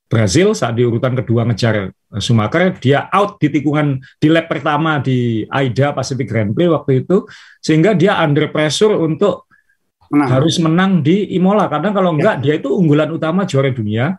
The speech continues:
Speaker 1: di era baru regulasi, di mana mobil nggak boleh lagi pakai elektronik macam-macam, dan mobil timnya kecolongan dari, eh, Benetton. Dan dia luar biasanya, lomba-lomba awal itu semuanya dia pole position, karena dia kan memang master kualifikasi ya.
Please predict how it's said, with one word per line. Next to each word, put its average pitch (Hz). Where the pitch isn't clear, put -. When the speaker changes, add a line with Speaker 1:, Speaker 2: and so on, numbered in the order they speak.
Speaker 1:
di 143
era 151
baru 139
regulasi, 143
di 185
mana 127
mobil 135
nggak 117
boleh 127
lagi 123
pakai 123
elektronik 123
macam-macam, 117
dan 202
mobil 156
timnya 190
kecolongan 185
dari, 156
eh, 123
Benetton. 131
Dan 135
dia 185
luar 202
biasanya, 170
lomba-lomba 165
awal 185
itu 277
semuanya 233
dia 208
pole 208
position, 180
karena 147
dia 147
kan 180
memang 160
master 139
kualifikasi 139
ya. -